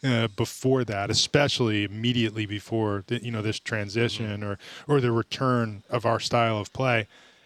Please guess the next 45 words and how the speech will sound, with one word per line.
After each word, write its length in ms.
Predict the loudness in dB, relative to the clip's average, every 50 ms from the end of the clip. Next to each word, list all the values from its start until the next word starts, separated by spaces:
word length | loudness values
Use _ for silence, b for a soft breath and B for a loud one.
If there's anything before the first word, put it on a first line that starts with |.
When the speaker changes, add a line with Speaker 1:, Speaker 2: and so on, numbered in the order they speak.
| b -2
Speaker 1:
And 60 | -2
we 80 | 0 0
just 240 | 0 0 -2 -2 0
repackaged 760 | 0 0 0 0 -2 -2 0 -2 -2 -4 -6 -10 -10 -10 -12
it. 120 | -14 -16 -18 _ _ _ _ -8
Re-, 260 | -2 0 0 2 2
we 180 | 2 2 0 2
repackaged 680 | 2 2 0 2 2 2 2 2 2 0 -4 -2 0 0
it 120 | 0 2
with 160 | 2 0 0 0
a 60 | -2
focus 560 | -2 -2 0 0 0 2 0 0 0 0 0
on 120 | -2 -4
hitting 280 | -2 0 0 2 2 0
the 80 | 0 0
ball 220 | 0 0 0 0
back 320 | 0 0 0 -2 -2 -4
through 160 | -4 -2 -2 0
the 100 | 0 -2
center 260 | -2 -2 -2 -2 -2
of 60 | -2
the 80 | -2 -4
field. 300 | -4 -6 -6 -6 -8 -14 _ _
And, 200 | -8 -8 -8 -8 -8 -12 B B B B B B B B B B B -2
you 60 | 0
know, 160 | 0 0 0 0
rather 380 | 2 4 4 4 4 4 2
than 200 | 2 2 0 0
trying 460 | -2 0 2 2 4 4 2 0 -2 -4
to, 400 | -4 -2 -2 0 0 0 -2 -4 -6 _
to 120 | -4 -2
deliver 480 | 0 2 2 2 2 2 2 2 2 2
the 100 | 2 2
message 520 | 2 2 2 2 2 2 0 0 0 0
of 320 | 0 0 0 -2 -4 -8 -4
D 220 | -2 0 2 2
to 80 | 2 0
Z, 340 | 0 0 0 2 2 2 0 0
getting 320 | 0 0 0 -2 -4 -2
good 240 | 0 0 0 0 0
counts, 520 | 0 2 2 4 4 4 2 0 -2 -2
you 60 | 0 0
know, 180 | 2 2 0
do 240 | 0 0 0 0 0
damage, 480 | 2 2 2 2 2 2 0 0 0